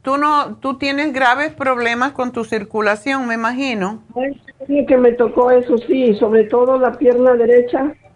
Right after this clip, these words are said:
Speaker 2: es donde más me pasa eso y a veces de repente, eh, en alguna otra parte, pero más en la pierna derecha y se me hinchan las piernas.
Speaker 1: Ok.
Speaker 2: Y aunque, este, he tomado,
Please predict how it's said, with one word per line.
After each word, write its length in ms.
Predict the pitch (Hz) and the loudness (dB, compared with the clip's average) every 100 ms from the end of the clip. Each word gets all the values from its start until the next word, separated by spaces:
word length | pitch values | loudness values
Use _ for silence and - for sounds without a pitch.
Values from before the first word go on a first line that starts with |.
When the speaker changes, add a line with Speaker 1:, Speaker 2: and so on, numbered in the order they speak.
| _ | _
Speaker 2:
es 200 | 214 220 | 2 4
donde 440 | 240 240 220 208 208 | 4 4 4 4 4
más 280 | 214 226 | 4 2
me 260 | 240 247 226 | 4 4 4
pasa 420 | 214 220 220 220 | 2 -2 0 2
eso 260 | 233 240 208 | 4 4 2
y 60 | |
a 60 | 196 | 2
veces 300 | 214 214 240 | 2 2 0
de 80 | 233 | 2
repente, 520 | 214 208 220 220 220 233 | 0 0 2 2 4 4
eh, 840 | 214 202 196 185 180 185 185 185 | 4 2 2 2 0 2 2 0
en 120 | 190 | 0
alguna 300 | 190 202 220 | 0 2 2
otra 220 | 214 214 202 | 2 0 0
parte, 360 | 220 214 180 | -2 -2 -6
pero 180 | 185 190 | -2 0
más 300 | 190 226 254 247 - _ _ _ - | 0 2 0 -2 -20 _ _ _ 0
en 200 | 196 196 | 4 6
la 180 | 196 - | 4 2
pierna 380 | 262 226 247 | 0 4 4
derecha 600 | 233 226 233 226 320 240 240 | 4 4 2 2 2 2 2
y 140 | 214 | -4
se 160 | 214 214 | 0 2
me 180 | 208 208 | 6 6
hinchan 500 | 214 240 - 226 208 | 4 2 0 2 2
las 140 | 196 190 | 2 -2
piernas. 500 | 220 226 214 175 165 - - - - - - | 0 2 2 0 -6 -16 -20 -20 -20 -14 -2
Speaker 1:
Ok. 240 | 196 214 214 | 0 2 0
Speaker 2:
Y 260 | 214 208 208 | 0 0 2
aunque, 480 | 214 208 - 208 202 | 2 0 -2 -2 -2
este, 1000 | 196 190 _ 202 196 196 190 185 180 196 | -4 -8 _ 0 2 2 2 0 0 0
he 40 | 214 | 2
tomado, 1080 | 214 233 226 226 233 226 214 208 196 185 | 2 2 2 2 2 2 2 0 0 -4